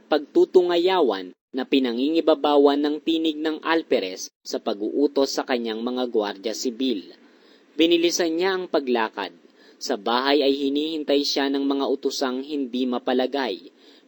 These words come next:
Pinasiyahan niya ang pinakamabilis niyang kabayo at inutusang matulog na ang mga utusan. Tuloy-tuloy pumasok si Ibarra sa kanyang laboratorio at inihanda ang isang maleta. Lahat ng salapi sa kanyang kaha de yero ay isinilid sa isang supot.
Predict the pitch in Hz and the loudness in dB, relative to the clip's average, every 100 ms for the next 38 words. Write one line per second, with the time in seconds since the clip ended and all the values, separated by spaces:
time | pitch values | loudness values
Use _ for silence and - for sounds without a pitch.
0 | 139 123 117 - 160 160 156 151 151 151 | -4 -2 -4 -4 -2 0 0 -2 0 0
1 | 143 147 - 196 196 180 165 135 131 131 | 0 -4 -8 -6 -4 -2 -2 0 0 -2
2 | - 147 151 156 143 160 139 98 90 - | -2 -4 -4 -4 -2 0 0 -2 -4 -10
3 | _ 143 139 139 117 - 131 151 143 147 | _ -10 -2 -2 -2 -2 -2 -2 -2 -4
4 | 143 165 151 117 107 104 107 127 135 117 | 0 2 4 2 -2 -8 -8 -4 -4 -4
5 | 98 110 - 123 143 120 92 - _ _ | -8 -8 -6 -4 -4 -4 -6 -16 _ _
6 | _ - 170 170 233 240 175 151 147 156 | _ 2 6 10 10 8 6 8 8 6
7 | 135 127 131 147 143 - 165 151 127 143 | 0 0 -2 -2 -4 -2 0 0 2 2
8 | 131 110 107 135 131 127 135 147 143 135 | 2 0 -4 -6 -4 -2 0 2 2 2
9 | 147 143 165 165 135 104 98 120 139 151 | 2 2 4 4 4 2 0 -2 -2 0
10 | 143 151 147 127 107 110 123 123 143 127 | 0 -2 -4 -2 -4 -4 -6 -6 -6 -4
11 | 131 135 135 120 98 85 - _ - _ | 0 2 2 0 -6 -12 -16 _ -20 _
12 | _ 113 101 151 156 165 165 165 151 - | _ -6 -2 -2 -2 -4 -2 0 0 0
13 | 156 151 160 156 151 147 147 160 165 165 | -4 -4 -4 -4 -2 -2 -4 -6 -4 -2
14 | 143 156 170 156 113 101 117 139 147 156 | 0 2 2 4 2 2 0 -4 -2 0
15 | 147 131 120 - 139 123 - 120 123 160 | 0 0 -4 -4 -4 -4 -6 -6 -6 -6
16 | 147 - 90 | -6 -4 -6